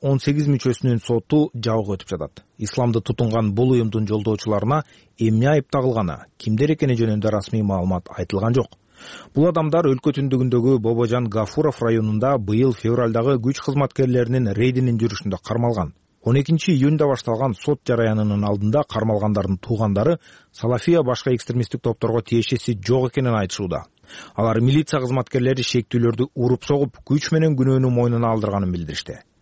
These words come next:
Сотто айыпталуучулардын таламын коргоп жаткан адвокат Перспектива Плюс укук коргоо уюмунун башчысы Ойнихол Бобоназарованын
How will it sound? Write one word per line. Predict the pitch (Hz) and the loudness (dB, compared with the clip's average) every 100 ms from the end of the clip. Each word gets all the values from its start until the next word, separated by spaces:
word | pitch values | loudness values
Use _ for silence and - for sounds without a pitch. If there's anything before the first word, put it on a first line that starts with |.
| _ _ | _ _
Сотто | _ - 143 - 185 | _ -4 -4 0 2
айыпталуучулардын | 147 131 - 131 123 131 127 120 143 | 2 0 0 0 0 -2 -2 0 -2
таламын | - 120 127 123 | 0 -2 0 -2
коргоп | 107 123 127 - | 0 -2 -2 -2
жаткан | 127 110 | -4 -2
адвокат | 107 107 113 156 156 - - _ | -2 -2 -2 -2 -4 -8 -20 _
Перспектива | 120 101 117 - 123 107 | -6 -2 -4 0 0 0
Плюс | - 160 131 - | 2 0 0 -6
укук | 127 135 - | -4 -4 -2
коргоо | 135 135 135 | 0 2 2
уюмунун | 127 127 | 2 -2
башчысы | 123 117 - 120 143 | 0 -2 -2 -4 -4
Ойнихол | - 120 120 117 123 113 | -2 -2 -2 -2 -2 0
Бобоназарованын | 117 113 113 110 107 104 110 | 0 0 -2 0 0 0 0